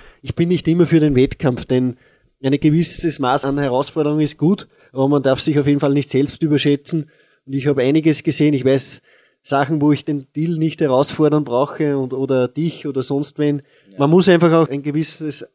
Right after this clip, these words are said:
Speaker 1: Maß an Respekt mitbringen vor der Leistung des anderen und sich selbst vor allem nicht überschätzen. Also ich halte nichts davon, dass nach einem Trainingslager alle auf allen Vieren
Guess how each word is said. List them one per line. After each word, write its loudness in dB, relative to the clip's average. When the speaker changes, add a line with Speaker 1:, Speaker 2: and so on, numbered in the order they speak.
Speaker 1:
Maß -4
an -4
Respekt -6
mitbringen 0
vor -2
der 2
Leistung 0
des 0
anderen 2
und 0
sich -2
selbst 0
vor 2
allem 2
nicht 0
überschätzen. 0
Also 0
ich -10
halte 2
nichts 0
davon, 2
dass 2
nach 0
einem 2
Trainingslager 0
alle 2
auf 0
allen 0
Vieren 0